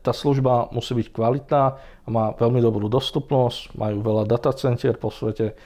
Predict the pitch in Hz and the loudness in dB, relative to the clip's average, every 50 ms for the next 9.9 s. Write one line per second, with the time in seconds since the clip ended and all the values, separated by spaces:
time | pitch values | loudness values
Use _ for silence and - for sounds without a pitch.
0 | - - - - - 113 107 107 107 - - - - - 120 - - - - - | -20 -20 -20 -10 -6 -2 0 2 2 0 0 -2 -4 -4 -4 -4 -6 -12 -14 -16
1 | - - - - - - 113 110 117 113 117 113 107 110 - - - 127 107 104 | -18 -20 -20 -8 -4 -2 0 0 2 2 4 2 2 2 -2 -4 -2 0 0 2
2 | 104 101 101 101 101 98 - - - - - - - - - - - - - - | 0 0 -2 -4 -6 -8 -12 -14 -18 -18 -20 -20 -20 -20 -20 -20 -20 -20 -16 -12
3 | - 123 110 120 110 117 120 117 113 117 113 110 101 - - 113 113 120 120 123 | -10 -4 0 2 2 2 2 2 2 2 2 0 -2 -4 -4 -2 0 0 0 2
4 | 143 147 160 165 160 - - - - - - - - 107 107 - - - - - | 2 4 4 2 0 -4 -12 -20 -20 -16 -12 -6 -2 0 0 0 0 -2 -4 -4
5 | - - 117 107 110 107 - - - 110 104 - - - - 110 107 110 104 98 | -2 0 0 2 2 0 0 -2 -2 -2 -2 -2 -4 -2 -2 0 0 0 0 -2
6 | - - 104 107 104 92 85 80 - - - - - - - - - - - - | -2 -4 -2 -2 0 0 -2 -4 -8 -10 -16 -20 -18 -18 -18 -18 -18 -20 -10 -4
7 | - 110 107 101 101 117 139 151 175 170 - - - 107 104 110 123 143 147 - | -2 -2 0 0 2 2 4 4 4 4 2 0 0 2 2 4 4 2 2 0
8 | - - - 120 117 117 - - - 135 127 127 127 127 120 117 110 - - - | -2 -2 0 0 0 0 -2 -2 0 2 4 4 6 6 6 4 4 2 0 -2
9 | 123 - - - - 113 95 110 113 - - 143 151 165 190 214 208 - | -2 -2 -2 -4 -4 -2 -2 -2 -2 0 0 2 2 2 0 -2 -6 -10